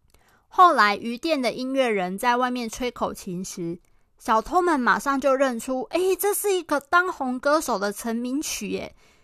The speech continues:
并追出去查看，却找不到人。然而关上门后，口琴声又回来了。由于他们认出了这首歌，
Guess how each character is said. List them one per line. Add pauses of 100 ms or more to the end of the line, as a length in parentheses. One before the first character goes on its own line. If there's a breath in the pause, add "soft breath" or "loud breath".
(120)
并
追
出
去
查
看，
却
找
不
到
人。 (460)
然
而
关
上
门
后，
口
琴
声 (300)
又
回
来
了。 (1040)
由
于
他
们
认
出
了
这
首
歌，